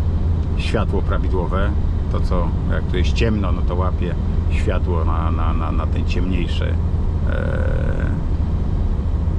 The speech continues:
na, na to, co jest ciemno po prostu. Tak jak teraz sobie wyłapuje, dostosowała się.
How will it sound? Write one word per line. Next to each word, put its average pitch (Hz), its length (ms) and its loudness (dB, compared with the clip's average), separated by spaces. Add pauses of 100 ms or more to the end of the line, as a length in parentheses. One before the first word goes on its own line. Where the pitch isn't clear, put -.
(1300)
na, 95 100 2
na 113 200 0
to, 123 100 0
co - 120 0
jest 104 160 2
ciemno 101 320 2
po 82 140 -2
prostu. - 380 0 (680)
Tak - 120 0
jak 85 120 0
teraz 85 240 2
sobie 87 160 0
wyłapuje, 90 460 0
dostosowała 87 680 2
się. 80 200 0